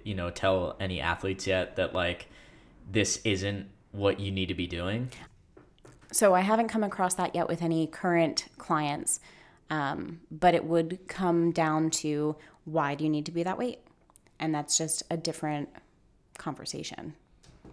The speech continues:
Speaker 2: dependent on the person.
Speaker 1: All right, so let's wrap it up. I have the final better than yesterday question for you.
Speaker 2: Ugh. <laughs> I knew you were gonna ask me this too,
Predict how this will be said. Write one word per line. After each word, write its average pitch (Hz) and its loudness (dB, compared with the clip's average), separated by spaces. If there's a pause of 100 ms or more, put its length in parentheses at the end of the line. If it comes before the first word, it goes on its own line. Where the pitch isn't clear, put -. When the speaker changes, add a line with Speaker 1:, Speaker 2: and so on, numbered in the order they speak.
(160)
Speaker 2:
dependent 151 -2
on 147 -4
the 147 -8
person. 147 -10 (580)
Speaker 1:
All 107 2
right, 98 6
so 104 2
let's 101 2
wrap 101 4
it 98 0
up. 92 0
I 98 2
have 95 2 (160)
the 98 0
final 101 2
better 101 2
than 101 -4
yesterday 95 -4
question 92 -4
for 90 -6
you. 92 -4
Speaker 2:
Ugh. 208 12 (480)
<laughs> - 8
I 240 12
knew 269 12
you 311 12
were 254 8
gonna 233 12
ask 196 12
me 196 4
this 180 6
too, 170 6